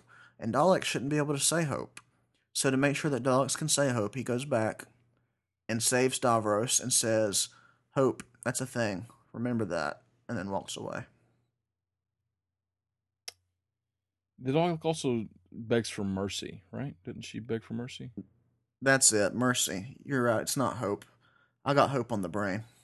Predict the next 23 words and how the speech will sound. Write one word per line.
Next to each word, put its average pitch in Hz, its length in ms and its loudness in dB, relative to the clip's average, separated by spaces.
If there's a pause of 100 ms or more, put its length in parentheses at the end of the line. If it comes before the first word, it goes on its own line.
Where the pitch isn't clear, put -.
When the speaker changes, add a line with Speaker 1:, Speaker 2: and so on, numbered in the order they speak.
(1500)
Speaker 2:
You 113 80 -8
got 101 160 -6
hope 107 240 -8
on 71 80 -16
the - 80 -16
brain. - 280 -18
Speaker 1:
Yeah, 117 300 -6 (220)
'cause - 580 4 (760)
hope 180 240 -6
is 117 80 -2
such 139 260 -4
a 117 40 -10
beautiful 123 380 -8
thing. - 340 -14 (1000)
Speaker 2:
It 131 100 -2
is. 151 200 -2
Speaker 1:
Without 160 380 0
hope, 143 380 0 (260)
you 143 120 -4
know, 139 420 0
it's - 260 -2
just - 260 -4
bad. 101 400 -2